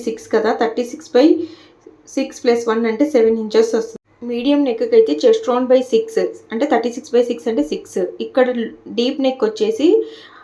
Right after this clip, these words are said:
హాఫ్ ఇంచ్ తగ్గిస్తాం కాబట్టి ఫైవ్ పాయింట్ ఫైవ్ అవుతుంది. ఈ విధంగా మనం మెజర్ చేసుకోవాలి. ఇలా క్యాలిక్యులేషన్స్ చేసుకుంటే సెవెంటీ to ఎయిటీ పర్సెంట్ ఖచ్చితంగా సెట్ అవుతుంది. ఇప్పుడు ఇది వచ్చేసి బ్లౌజ్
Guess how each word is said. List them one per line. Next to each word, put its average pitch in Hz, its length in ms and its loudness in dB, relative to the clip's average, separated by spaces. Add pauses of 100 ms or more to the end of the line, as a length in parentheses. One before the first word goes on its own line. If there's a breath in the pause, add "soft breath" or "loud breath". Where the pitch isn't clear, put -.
(160)
హాఫ్ 247 200 2
ఇంచ్ 254 220 -6
తగ్గిస్తాం 226 500 0
కాబట్టి 214 260 0 (100)
ఫైవ్ 226 220 4
పాయింట్ 233 280 0
ఫైవ్ 214 240 4
అవుతుంది. 196 380 -4
ఈ - 100 -2
విధంగా 220 340 -2
మనం 233 240 0
మెజర్ 214 320 -2
చేసుకోవాలి. 190 680 -4 (800 loud breath)
ఇలా 247 160 4 (180)
క్యాలిక్యులేషన్స్ 262 680 0
చేసుకుంటే 220 540 4
సెవెంటీ 233 360 0
to 269 120 -2
ఎయిటీ 240 220 0
పర్సెంట్ 233 380 -2 (380 loud breath)
ఖచ్చితంగా 226 460 2
సెట్ 202 260 -2
అవుతుంది. 196 380 -6
ఇప్పుడు 262 220 2 (720 loud breath)
ఇది 240 120 2
వచ్చేసి 247 380 0 (140)
బ్లౌజ్ 220 360 2